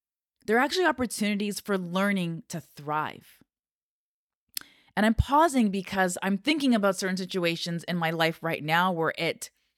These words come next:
seemed like it was the worst possible thing that could happen to me,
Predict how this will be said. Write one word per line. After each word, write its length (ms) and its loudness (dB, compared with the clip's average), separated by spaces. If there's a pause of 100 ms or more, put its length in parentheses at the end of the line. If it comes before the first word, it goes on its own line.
(140)
seemed 340 0
like 140 0
it 100 -2
was 140 -4
the 100 -2
worst 460 -2
possible 580 -8
thing 220 -2
that 120 -4
could 100 -8
happen 420 -4
to 160 0
me, 260 2